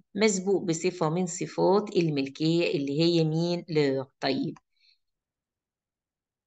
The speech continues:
عايزين بقى نعوض عن أمي هنا، برضو نفس الجملة اللي فوق، يبقى je. هنا المرة دي لور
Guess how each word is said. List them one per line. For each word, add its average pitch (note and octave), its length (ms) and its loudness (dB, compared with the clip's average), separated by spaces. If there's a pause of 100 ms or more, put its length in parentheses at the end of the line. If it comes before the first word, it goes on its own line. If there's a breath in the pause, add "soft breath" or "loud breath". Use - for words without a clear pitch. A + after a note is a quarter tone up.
(100)
عايزين D#3+ 360 2
بقى A3+ 180 4
نعوض B3 420 4
عن B3 260 2
أمي B3 400 4
هنا، B3 300 2 (160)
برضو A3 340 2
نفس A3 400 -4
الجملة F3+ 420 0
اللي C4 180 2
فوق، D4+ 460 -4
يبقى C#3+ 400 -4
je. E3 560 0 (1600)
هنا A#3 160 2
المرة E3+ 380 4
دي B3 200 2
لور D4+ 300 4